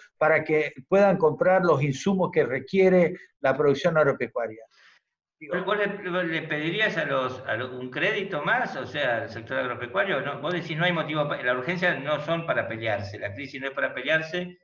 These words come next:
Speaker 2: eh, pero ¿cómo se lo pedirías a los productores? Digo, bajen un poco la espuma, eh, tratemos de ver,
Speaker 1: No,
Speaker 2: confíen
Speaker 1: no,
Speaker 2: un poco
Speaker 1: no.
Speaker 2: más en nosotros, hay una línea más dialoguista en el gobierno, no somos los mismos que éramos.
Speaker 1: Que, que el gobierno anterior, por lo que me dicen, somos más dialoguistas.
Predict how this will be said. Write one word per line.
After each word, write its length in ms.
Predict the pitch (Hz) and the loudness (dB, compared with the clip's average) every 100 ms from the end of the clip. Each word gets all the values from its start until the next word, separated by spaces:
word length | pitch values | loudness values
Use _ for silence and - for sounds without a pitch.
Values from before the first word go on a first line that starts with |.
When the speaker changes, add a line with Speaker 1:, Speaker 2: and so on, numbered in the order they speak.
| _ _ _ _ - | _ _ _ _ -12
Speaker 2:
eh, 260 | 120 113 117 | -8 -8 -8
pero 160 | 127 | -8
¿cómo 220 | 156 175 | -6 -6
se 80 | 165 | -2
lo 140 | 139 131 | -2 -2
pedirías 640 | 120 - 113 117 113 107 | -8 -8 -8 -6 -6 -4
a 60 | 110 | -8
los 140 | 107 | -8
productores? 540 | 104 101 101 101 101 | -10 -10 -8 -8 -6
Digo, 180 | 107 107 | -8 -4
bajen 280 | 123 139 131 | -2 -2 -4
un 120 | 123 | -8
poco 240 | 139 131 120 | -6 -6 -4
la 80 | 110 | -6
espuma, 560 | 110 185 175 170 165 | -2 0 2 2 0
eh, 220 | 143 110 | -4 -8
tratemos 460 | - 117 156 151 139 | -8 -8 -6 -6 2
de 60 | 294 | 4
ver, 240 | 220 196 | 8 8
Speaker 1:
No, 120 | 180 165 156 151 170 | 8 8 8 6 4
Speaker 2:
confíen 460 | 233 226 208 196 185 | 4 6 8 8 8
Speaker 1:
no, 60 | |
Speaker 2:
un 80 | 190 | 6
poco 180 | 160 151 | 2 0
Speaker 1:
no. 40 | |
Speaker 2:
más 160 | 151 151 | 2 0
en 60 | 143 | 0
nosotros, 560 | 127 170 180 170 165 156 | -2 0 0 0 0 0
hay 140 | 143 | -2
una 140 | 143 135 | 0 -2
línea 340 | 147 147 139 | -2 -4 -2
más 180 | 139 135 | 0 -2
dialoguista 560 | 123 120 143 151 135 | -2 -4 -4 -6 -6
en 80 | 117 | -6
el 140 | 113 113 | -10 -12
gobierno, 500 | 117 160 160 151 147 143 143 | -8 -2 -2 -2 -6 -6 -10
no 100 | 143 | -12
somos 340 | 143 - 127 110 | -8 -8 -8 -12
los 120 | 107 | -14
mismos 280 | 110 117 113 | -18 -20 -8
que 120 | 139 | -6
éramos. 340 | 135 123 - - _ _ _ _ _ _ _ _ _ _ _ _ | -6 -8 -12 -20 _ _ _ _ _ _ _ _ _ _ _ _
Speaker 1:
Que, 600 | 156 143 139 135 135 135 | 4 6 6 6 6 4
que 80 | 165 | 4
el 80 | 165 | 6
gobierno 360 | 165 180 226 240 | 8 8 8 6
anterior, 540 | 190 202 208 247 240 | 6 6 8 8 6
por 120 | 208 | 6
lo 100 | 190 | 6
que 80 | 170 | 4
me 120 | 180 | 4
dicen, 260 | 208 220 185 | 4 2 2
somos 320 | 202 180 165 | 2 4 4
más 160 | 165 156 | 6 6
dialoguistas. 720 | 160 143 135 123 120 113 104 | 6 6 6 4 2 -6 -6